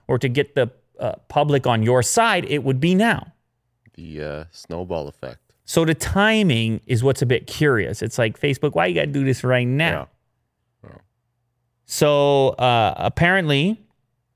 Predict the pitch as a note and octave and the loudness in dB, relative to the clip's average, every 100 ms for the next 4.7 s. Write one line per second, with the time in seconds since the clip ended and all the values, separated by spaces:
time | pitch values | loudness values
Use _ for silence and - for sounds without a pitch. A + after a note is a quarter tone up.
0 | _ _ D#3+ D#3 F#3 F3 C#3 D#3 C#3+ - | _ _ 0 2 4 2 2 0 0 0
1 | E3 F3 D3 C3 C#3+ - C3+ - - C#3+ | 0 0 0 0 -2 -2 -4 -2 -2 0
2 | A2 B2+ - B2 - C3 B2+ D#3 - C#3 | 0 -2 -2 -4 -2 0 2 0 -2 -2
3 | - - C3 D3 B2 A#2 A2+ B2 - B2 | -4 -2 0 2 0 0 -2 -2 -2 -2
4 | A2+ - C#3 B2 - G#2 A#2+ | 0 0 2 0 -4 -8 -10